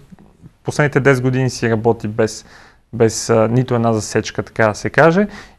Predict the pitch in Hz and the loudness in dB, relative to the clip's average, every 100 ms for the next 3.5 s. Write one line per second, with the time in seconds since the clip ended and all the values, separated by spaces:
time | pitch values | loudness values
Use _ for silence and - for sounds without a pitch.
0 | - 175 180 180 175 170 180 180 190 202 | -2 0 0 0 -2 2 4 6 8 8
1 | 160 - 127 127 160 165 165 151 156 160 | 6 4 2 4 2 2 0 2 0 -2
2 | - 151 139 131 139 139 143 139 127 127 | -2 -2 2 4 4 4 4 2 2 -2
3 | - 131 127 120 117 | 2 0 0 -4 -4